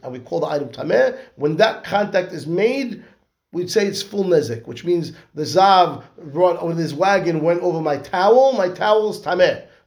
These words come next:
Oh, so when, when, with, with the wagon, the Zav in the wagon ran over my towel, the towel's Tameh.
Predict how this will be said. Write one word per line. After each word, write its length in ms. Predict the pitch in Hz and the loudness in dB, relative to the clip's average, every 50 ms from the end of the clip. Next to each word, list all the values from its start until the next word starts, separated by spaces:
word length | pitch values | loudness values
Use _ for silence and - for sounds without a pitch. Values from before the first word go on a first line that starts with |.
| _ | _
Oh, 360 | 226 247 208 147 120 - - - | 4 4 4 4 2 -2 -8 -16
so 160 | - - - | -14 -10 -6
when, 180 | 156 160 156 151 | -6 -6 -6 -4
when, 140 | 147 151 156 | -6 -4 -4
with, 160 | 160 165 - | -4 -6 -2
with 180 | 143 165 170 165 | -2 -2 -2 -2
the 60 | 156 | 2
wagon, 400 | 143 196 180 156 127 120 117 107 | 4 4 4 4 2 0 -8 -10
the 80 | 123 | -10
Zav 280 | 123 135 170 185 196 175 | -2 0 4 4 4 2
in 60 | 170 170 | 2 -2
the 60 | 165 | 2
wagon 360 | 170 202 190 165 143 147 135 | 4 4 4 4 2 0 -2
ran 120 | 147 175 180 | 0 0 0
over 120 | 175 165 156 | 0 -2 -2
my 120 | 143 139 | -6 -8
towel, 380 | 139 - 170 196 220 247 254 233 | -6 -4 0 4 6 6 6 6
the 100 | 196 - | 4 2
towel's 260 | 185 185 190 190 180 | 0 0 0 0 0
Tameh. 320 | 190 202 226 233 180 - | -2 0 2 2 0 0